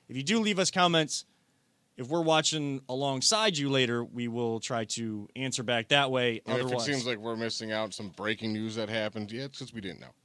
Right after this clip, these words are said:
Speaker 1: Yeah,
Speaker 2: <laughs>
Speaker 1: that's 'cause, and to be honest, we don't care.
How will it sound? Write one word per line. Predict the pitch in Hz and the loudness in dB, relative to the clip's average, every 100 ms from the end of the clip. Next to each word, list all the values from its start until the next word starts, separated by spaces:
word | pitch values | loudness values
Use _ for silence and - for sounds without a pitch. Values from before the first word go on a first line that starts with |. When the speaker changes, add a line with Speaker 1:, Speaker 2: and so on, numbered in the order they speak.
| _ _ | _ _
Speaker 1:
Yeah, | - | -4
Speaker 2:
<laughs> | - | -2
Speaker 1:
that's | 208 - 160 131 | -4 0 0 0
'cause, | - 127 98 - - _ _ _ _ | -4 -4 -4 -6 -10 _ _ _ _
and | 127 123 120 107 _ - | -2 0 -2 -6 _ -8
to | 135 | -4
be | 139 | 2
honest, | 160 151 - - _ _ _ - _ _ _ _ _ | 2 2 -2 -4 _ _ _ -18 _ _ _ _ _
we | 143 | -8
don't | 113 90 _ _ | -8 -8 _ _
care. | - - 110 | -18 -8 -8